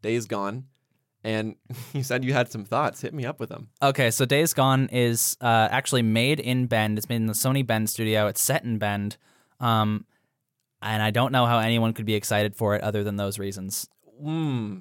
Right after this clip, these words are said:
Speaker 1: that's, that's a harsh way
Speaker 2: It
Speaker 1: to
Speaker 2: is.
Speaker 1: put it.
Speaker 2: It is. But everyone, everyone, me included, we're sick of zombies, and the story looks boring.
Speaker 1: Yeah, but to, to, to back up again, for anyone that doesn't know, like Alex said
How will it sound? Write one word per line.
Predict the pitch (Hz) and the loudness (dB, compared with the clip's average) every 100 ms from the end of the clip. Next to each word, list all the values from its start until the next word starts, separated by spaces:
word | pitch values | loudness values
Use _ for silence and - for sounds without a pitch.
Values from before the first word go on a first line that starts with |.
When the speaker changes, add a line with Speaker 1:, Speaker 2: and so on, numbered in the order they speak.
| - | -6
Speaker 1:
that's, | 139 - 165 147 | -4 -2 -6 -10
that's | 107 135 | -4 -4
a | 143 | -2
harsh | 135 143 135 - - _ _ _ | 2 2 2 -4 -14 _ _ _
way | - | 0
Speaker 2:
It | 151 | 2
Speaker 1:
to | |
Speaker 2:
is. | 214 208 | 4 4
Speaker 1:
put | 123 | 4
it. | 90 | 2
Speaker 2:
It | 135 175 | 2 4
is. | 233 151 - _ _ _ - | 4 2 0 _ _ _ -2
But | 151 - _ _ - | -2 -2 _ _ -6
everyone, | 156 175 170 160 _ _ - | -2 0 0 -2 _ _ -2
everyone, | 160 190 190 175 | 2 4 4 4
me | 190 | 2
included, | 151 180 165 117 - _ _ _ _ | 0 2 2 0 -4 _ _ _ _
we're | 151 143 | -4 0
sick | - 180 | 0 0
of | 180 | -2
zombies, | 143 120 113 113 113 - - - | 0 2 2 2 0 0 -4 -4
and | 131 120 | -4 -2
the | |
story | - 147 170 | 2 2 4
looks | 147 - | 2 0
boring. | 123 110 117 117 113 113 _ _ | 0 2 4 4 2 -2 _ _
Speaker 1:
Yeah, | 139 139 107 - | 0 2 2 -2
but | 143 - | -6 -4
to, | 160 139 | 0 0
to, | - 156 139 113 _ _ - | 0 0 0 -2 _ _ -6
to | 139 | -2
back | 143 147 | 0 0
up | 151 143 | 0 0
again, | 117 123 107 | -2 -2 -4
for | 113 | -4
anyone | 131 127 | -2 -2
that | 117 107 | -4 0
doesn't | 120 113 113 | 2 2 0
know, | 101 98 | -4 0
like | 120 139 | 0 2
Alex | 120 104 | 2 0
said | - 104 98 | 0 0 0